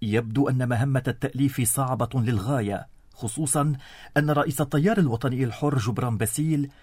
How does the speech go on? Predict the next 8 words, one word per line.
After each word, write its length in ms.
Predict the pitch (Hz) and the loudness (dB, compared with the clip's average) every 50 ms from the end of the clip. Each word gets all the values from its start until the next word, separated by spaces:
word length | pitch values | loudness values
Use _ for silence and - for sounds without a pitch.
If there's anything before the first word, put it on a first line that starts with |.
| - - - - | -20 -18 -8 -2
لن 320 | - 117 101 113 151 175 170 | 0 2 4 4 4 6 4
يوفر 540 | 160 139 123 135 139 - - 151 147 139 135 | 4 4 2 0 0 0 0 0 2 2 2
وسيلة 640 | 117 117 113 - - 160 160 143 143 147 143 135 - - - _ - - | 2 0 0 0 0 0 2 2 4 2 2 0 -4 -14 -20 _ 0 2
إلا 280 | 151 147 139 135 135 | 4 4 4 2 2
وسيحاول 760 | 120 113 120 - - 127 123 123 - - - 160 147 135 135 | 2 0 0 0 0 0 -2 -2 -2 -2 0 0 2 2 2
من 200 | 123 127 117 127 | 0 0 -2 -2
خلالها 500 | 110 - - 135 135 156 147 139 139 117 | -4 -2 -2 0 0 2 2 2 2 2
العرقلة 680 | 127 120 110 117 160 143 - - 131 104 104 101 98 | 2 0 0 -2 -2 -2 -2 -2 0 2 4 4 4